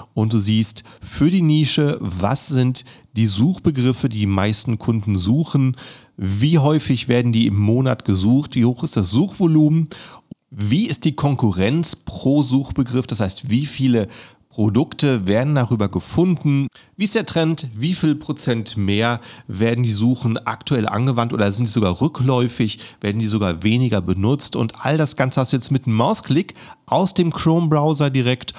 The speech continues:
ohne irgendwelche Produkte überhaupt auswählen zu müssen, mit einem Klick auf X-Ray Keywords, also komplett neues Tool, jetzt dabei in deiner Helium ten Suite.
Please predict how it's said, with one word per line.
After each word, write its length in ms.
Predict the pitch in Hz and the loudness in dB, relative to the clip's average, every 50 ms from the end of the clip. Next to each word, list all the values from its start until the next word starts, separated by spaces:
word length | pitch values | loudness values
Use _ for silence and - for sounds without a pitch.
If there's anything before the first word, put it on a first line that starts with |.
| - - - _ - | -12 -20 -16 _ -4
ohne 300 | - 170 190 180 170 165 | 0 2 2 4 2 2
irgendwelche 580 | - - 147 160 165 160 147 139 139 - - 131 | 2 2 4 4 4 4 2 0 0 0 0 -2
Produkte 460 | - - - 135 127 139 - - 147 | -2 0 -2 0 0 0 -2 -2 -2
überhaupt 380 | 127 107 107 107 - - - - | 0 2 2 0 0 -4 -6 -2
auswählen 480 | 113 135 147 - - 147 135 131 131 | -2 -2 -2 -2 0 0 0 0 0
zu 160 | 123 - - 123 | 0 0 0 0
müssen, 460 | 117 110 110 107 - - 110 101 101 - - - - - - | 2 2 0 0 0 -2 -2 -2 -4 -6 -14 -18 -16 -10 -6
mit 320 | 113 107 120 143 151 - - | -2 0 2 2 0 0 -2
einem 280 | 131 117 120 117 110 | -2 0 0 -2 -4
Klick 360 | - - - 113 113 113 - | -4 -4 -2 0 0 0 -2
auf 320 | - 95 98 87 - - - _ _ - | -2 -2 -2 -2 -4 -8 -16 _ _ 0
X-Ray 560 | - 147 147 - - - - 123 113 101 101 | 0 0 0 0 -4 -6 -2 0 0 0 0
Keywords, 720 | 101 - - - - 135 139 131 123 123 120 123 120 - - | -4 -6 -10 -4 -2 0 2 2 2 2 2 0 0 -2 -4
also 180 | 113 92 101 | -2 -2 -4
komplett 600 | 92 - - 110 101 - - 101 110 135 - - | -4 -4 -4 -4 -4 -4 -4 -4 -4 -4 -4 -2
neues 360 | 127 120 113 110 107 - - - | -2 0 0 0 0 -2 -2 -4
Tool, 420 | - - 113 107 107 113 120 117 117 - - - - - - | -6 -2 0 2 2 2 2 0 -4 -12 -20 -20 -20 -16 -8
jetzt 400 | - 92 113 120 - - - - | -2 -2 -2 -2 -2 -4 -2 -2
dabei 380 | 110 104 95 95 92 98 101 | -2 -2 -2 -2 -2 -2 -2
in 180 | 104 - 104 98 | -4 -4 -4 -4
deiner 180 | 104 101 98 | -2 -2 -2
Helium 440 | 90 95 95 95 95 95 95 95 - | -2 -2 0 -2 -2 -2 -2 -4 -4
ten 260 | - - - 95 107 | -4 -4 -4 -4 -2
Suite. 480 | - - - 110 95 82 82 - - | -2 -2 -2 -2 -4 -4 -6 -10 -14